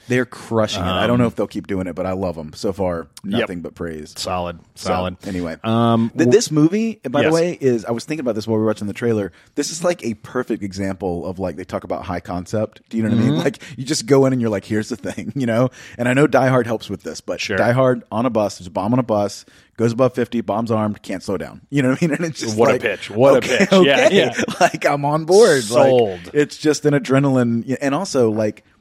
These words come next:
Speaker 1: we've seen a lot of versions of this now, but, y-, you know, you could say this about any movie, but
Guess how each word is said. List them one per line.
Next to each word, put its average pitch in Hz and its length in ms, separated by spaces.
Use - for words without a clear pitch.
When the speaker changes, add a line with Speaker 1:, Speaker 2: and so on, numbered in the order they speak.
Speaker 1:
we've 139 180
seen 233 240
a 117 80
lot 104 160
of 98 60
versions 107 420
of 98 120
this 98 180
now, 104 500
but, 98 280
y-, 143 140
you 165 80
know, 107 220
you 139 200
could 120 80
say 113 100
this 87 140
about 87 160
any 87 160
movie, 87 240
but 101 320